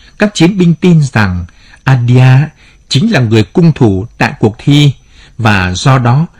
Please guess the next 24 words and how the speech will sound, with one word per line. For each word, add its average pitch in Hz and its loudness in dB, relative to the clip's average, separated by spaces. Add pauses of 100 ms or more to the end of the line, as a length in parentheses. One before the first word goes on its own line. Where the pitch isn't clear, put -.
(100)
đã 139 -4
đón 156 0
nhận 151 0
em 135 0
trai 131 -2
tôi 135 2
như 143 2
huynh 160 2
đệ 107 -4
của 92 -6
họ. 90 -10 (1120)
Đó 170 2
là 170 2
lý 123 2
do 165 0 (320)
tại 131 -2
sao 185 2
giờ 117 0
đây 170 2 (200)
cậu - -2
bước 233 0
đi 175 0
cùng 101 -2
họ, 92 -6